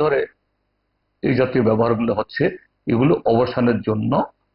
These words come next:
বর্তমান সরকার সে ব্যবস্থা গ্রহণ করুক এবং সারা দেশের যারা দেশপ্রেমিক মানুষ,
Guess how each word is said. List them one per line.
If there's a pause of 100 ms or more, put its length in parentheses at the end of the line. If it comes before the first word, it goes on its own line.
(3000)
বর্তমান (120)
সরকার
সে
ব্যবস্থা
গ্রহণ (100)
করুক (1000)
এবং (420)
সারা (120)
দেশের (1400)
যারা (440)
দেশপ্রেমিক (140)
মানুষ,